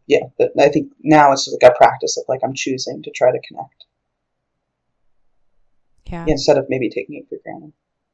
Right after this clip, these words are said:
Speaker 2: Wow.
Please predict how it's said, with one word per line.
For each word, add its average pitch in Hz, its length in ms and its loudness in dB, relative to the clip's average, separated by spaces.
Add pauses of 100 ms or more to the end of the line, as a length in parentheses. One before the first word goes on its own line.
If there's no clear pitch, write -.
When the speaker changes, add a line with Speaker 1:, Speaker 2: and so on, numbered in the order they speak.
(2000)
Speaker 2:
Wow. 170 220 -12